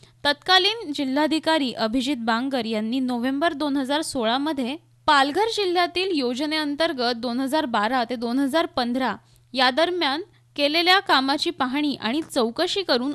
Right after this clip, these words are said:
अहवाल देण्याचे काम मुंबई इंडियन इन्स्टिट्यूट of टेक्नॉलॉजीला दिले.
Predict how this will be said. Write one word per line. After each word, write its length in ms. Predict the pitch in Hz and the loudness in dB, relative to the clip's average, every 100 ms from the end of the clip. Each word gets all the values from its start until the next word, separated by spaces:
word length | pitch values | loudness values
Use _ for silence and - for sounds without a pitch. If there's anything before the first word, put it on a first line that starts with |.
| - | -4
अहवाल 420 | 247 247 269 277 | -4 0 0 0
देण्याचे 460 | 247 220 220 220 | -2 -4 -6 -8
काम 340 | 208 269 247 254 - _ _ | -6 -4 -2 -4 -10 _ _
मुंबई 340 | 254 269 311 | -2 0 2
इंडियन 500 | 427 427 285 269 302 320 | 2 0 -2 0 0 -2
इन्स्टिट्यूट 540 | 247 - 254 262 269 | -8 -8 -8 -6 -4
of 80 | 269 - - | -4 -4 -6
टेक्नॉलॉजीला 680 | 233 269 349 320 240 226 269 | -4 -2 2 2 0 -2 -2
दिले. 360 | 247 202 196 | -4 -6 -8